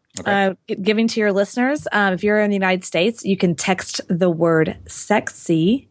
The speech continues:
Speaker 2: S E X Y, to seven two thousand. That's seven two zero zero zero. And you can get three free chapters of my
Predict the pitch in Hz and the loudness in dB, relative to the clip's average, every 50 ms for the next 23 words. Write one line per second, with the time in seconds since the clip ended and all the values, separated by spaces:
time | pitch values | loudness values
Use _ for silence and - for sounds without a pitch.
0 | _ - 175 170 165 - - 190 180 175 165 - - - - - 165 160 160 156 | _ -2 0 0 0 2 2 2 2 2 2 0 -4 -10 -8 -2 0 2 2 2
1 | 160 180 214 208 - - 180 180 147 - - - 180 175 175 180 180 175 175 175 | 2 2 0 -2 -2 -2 0 0 0 -2 -2 -2 -2 0 2 2 2 2 2 0
2 | 170 - - - 185 170 160 156 156 - _ _ - 175 165 165 170 190 185 - | -2 -4 -4 -2 0 0 0 0 -2 -6 _ _ -2 0 2 2 2 0 0 0
3 | 165 170 175 175 160 151 - - _ - - - 165 156 160 160 156 - - 160 | 0 0 0 0 -2 -4 -6 -12 _ -14 -4 -2 0 0 2 0 -2 -2 0 2
4 | 156 151 147 151 156 151 151 143 151 151 147 143 170 202 214 202 202 202 - - | 2 2 2 2 2 2 2 2 2 2 2 2 2 2 4 2 2 0 -2 -6
5 | - - - - - - - 180 185 185 180 185 185 - 175 180 196 190 196 196 | -10 -10 -10 -10 -12 -6 -2 0 2 2 4 2 2 2 2 0 2 2 0 0
6 | 190 - - - - 180 185 202 220 226 - - 208 202 202 190 - 185 180 180 | -2 -4 -4 -4 -2 0 2 2 0 0 -2 -2 -2 0 0 0 2 0 2 2
7 | 180 208 190 - - 185 196 196 202 - | 2 0 0 0 0 2 2 2 2 0